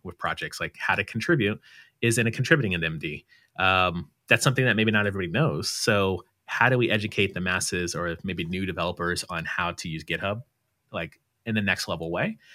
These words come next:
Uh, and I find what I like about TikTok is that that's the audience. Like, these are all the new, newest developers coming through, graduating college, learning how to code. Uh, maybe they, they,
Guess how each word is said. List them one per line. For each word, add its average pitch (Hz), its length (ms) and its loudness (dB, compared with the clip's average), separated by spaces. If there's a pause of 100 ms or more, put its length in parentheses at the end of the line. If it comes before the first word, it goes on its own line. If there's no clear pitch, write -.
(160)
Uh, 92 240 0
and 104 140 2
I 101 60 4
find 101 420 0
what 95 160 -4
I 95 60 2
like 98 160 0
about 92 120 -4
TikTok - 380 -2
is 90 140 -8
that 76 240 -4
that's 87 180 -4
the 71 120 -6
audience. 123 460 -6
Like, 76 140 -10
these 101 180 -4
are 104 80 0
all 95 80 0
the 87 80 -6
new, 92 360 -4
newest 107 320 -2
developers 87 460 -4
coming 95 280 -4
through, 85 340 -4 (220)
graduating 92 400 -2
college, 87 500 -4 (460)
learning 117 200 4
how 120 80 6
to 107 60 4
code. 98 440 -2 (200)
Uh, 87 300 -4
maybe 95 200 -2
they, 92 80 -4
they, 90 220 -4